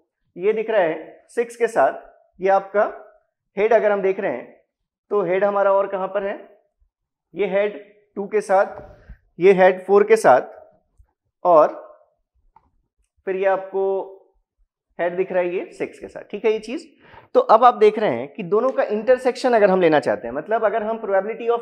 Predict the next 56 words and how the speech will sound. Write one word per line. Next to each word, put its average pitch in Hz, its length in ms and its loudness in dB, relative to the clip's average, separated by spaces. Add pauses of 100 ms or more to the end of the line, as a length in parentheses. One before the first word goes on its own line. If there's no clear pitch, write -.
(120)
E 214 120 -10
one 240 180 -6
intersection 220 520 -6
E 214 100 -2
two 226 100 -6
देखना 170 260 0
चाहते - 280 -8
हैं, - 80 -20 (360)
तो 254 80 -10
उसके 262 220 -6
लिए 269 200 -6 (120)
तीन 269 240 -8
conditions 233 560 -4
possible 175 360 -2
हैं, - 140 -10 (480)
ठीक 220 140 -4
है, 247 60 6
ये 240 100 0
तीन 226 220 -4
conditions 226 420 0
possible 214 400 0
हैं। 214 160 -10 (640)
और 220 220 4
किस 220 180 -10
में 254 100 -2
से 262 100 -2
possible 233 400 2
की 240 100 0
हम 233 80 4
बात 226 200 4
कर 226 100 -2
रहे 233 80 -2
हैं, 220 60 -2
मतलब 220 440 -6
overall 214 360 4
हमारे 226 260 6
पास 226 280 4
टू 220 100 -4
फ़ोर 240 200 6
सिक्स 226 260 -4
में 220 260 2
तो 226 80 4
हमारे 220 240 6
पास 220 240 2
total 220 220 2
six 240 200 -6
conditions 151 420 0
थी, - 220 -18 (240)
लेकिन 226 200 4
यहाँ 247 180 6
पर 254 140 4
सिर्फ 254 240 -8
तीन 254 240 -2
possible 170 340 4
conditions 113 480 -6
हैं। - 100 -20